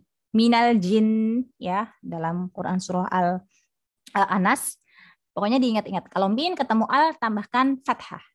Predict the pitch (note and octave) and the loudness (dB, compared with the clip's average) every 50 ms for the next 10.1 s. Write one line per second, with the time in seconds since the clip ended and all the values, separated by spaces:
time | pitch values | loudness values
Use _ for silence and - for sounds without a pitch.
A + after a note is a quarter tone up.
0 | _ _ _ _ _ _ _ - E4+ - - D4 B3+ B3+ B3+ C4 B3+ C#4+ E4+ - | _ _ _ _ _ _ _ -2 -2 0 2 2 2 2 2 0 0 0 0 0
1 | D4 C#4 C#4+ C4+ D4 D4 - C#4+ C4 B3 B3+ B3+ - B3 G#3+ - - C#4+ C#4+ C#4+ | 0 0 0 0 -2 -2 -2 0 0 0 0 -2 -2 -6 -6 -2 -2 -2 -2 0
2 | - A#3+ A3 A3+ A3 A3 - A3 - A3 G#3+ G#3 G3+ G#3 G#3 G3+ G3 G3 - G3+ | -2 -4 -2 -2 -4 -4 -8 -8 -4 -4 -2 -2 -2 -2 -2 -4 -6 -6 -10 -8
3 | - C4+ C4+ B3+ G#3+ F3 F3+ F3 E3+ D#3+ - - - _ _ - F#3 G3+ A#3 A#3+ | -6 -6 -4 -4 -2 0 2 2 2 0 0 -4 -8 _ _ -6 -4 -2 -2 -2
4 | A3 G3+ - G3 G3+ G3+ F#3+ F#3 F#3 G3+ C4 E4 D#4 - - - - - - _ | -4 -2 0 0 0 0 0 0 0 0 0 -2 -4 -8 -18 -20 -20 -20 -20 _
5 | _ _ F#3+ F#3+ F#3+ G3 G3 F#3+ F3+ F3+ F3+ F#3 G#3+ B3 C#4+ D#4 D4+ - - - | _ _ -2 -2 0 0 -2 0 0 0 0 2 4 4 4 2 0 -4 -12 -20
6 | _ _ _ _ _ - G3+ G3+ D4+ C4+ A#3 A#3+ A3+ G#3 G#3+ - G3 - D3+ E3 | _ _ _ _ _ -2 -2 0 2 2 4 4 4 4 2 0 -2 -2 -2 -4
7 | D#3+ D#3+ E3 E3 F3 E3+ G3 G3+ - - F#3 F#3 F3+ E3+ D#3+ E3 E3+ E3+ E3 D#3+ | -4 -6 -8 -4 -4 -4 -4 -4 -8 -8 -6 -4 -4 -2 -2 -2 -2 -2 -2 -2
8 | F3+ F3+ A3 A3 - F#3+ - A3 G#3+ G#3+ G#3+ - - F3 F#3 F#3+ G#3+ A#3+ B3+ - | -2 -2 -2 -4 -4 -4 -4 -4 -2 -4 -4 -6 -4 -2 0 2 2 0 0 -2
9 | _ _ - F#3+ F#3+ F#3 F3+ F3 - - A#3+ A#3 G3+ F#3+ F#3+ F#3 F3+ E3+ F#3 A3 | _ _ -4 -2 0 0 0 -2 -2 -2 -2 -2 -2 0 -2 0 0 0 -2 -2
10 | - | -4